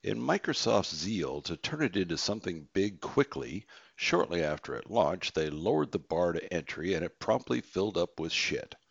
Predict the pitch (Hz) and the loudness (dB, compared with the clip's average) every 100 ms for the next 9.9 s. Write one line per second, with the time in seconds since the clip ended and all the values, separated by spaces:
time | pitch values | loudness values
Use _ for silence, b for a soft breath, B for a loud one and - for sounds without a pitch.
0 | _ b b b b b - 160 151 151 | _ b b b b b -2 -2 0 2
1 | 143 92 80 - 78 78 - - 71 82 | 4 2 -2 0 0 2 2 2 0 -2
2 | 80 87 92 113 110 - - - - - | -2 0 2 2 2 -4 -10 -8 -10 -10
3 | _ _ b b - 76 78 90 - 87 | _ _ b b -8 -2 0 0 0 -2
4 | 85 90 85 73 67 67 - 110 117 127 | 0 -2 -2 -6 -8 -6 0 4 6 6
5 | 123 - - 131 139 113 85 73 76 87 | 2 -2 0 0 0 0 0 2 2 2
6 | 82 85 - - - 80 64 58 64 - | 0 -2 -4 -6 -2 -2 -2 -10 -10 -8
7 | - - - _ _ _ _ _ _ b | -8 -8 -10 _ _ _ _ _ _ b
8 | b b b b b _ - 165 180 - | b b b b b _ 0 4 4 6
9 | 82 69 82 - 131 156 165 - - | 4 2 0 -2 0 8 6 6 -6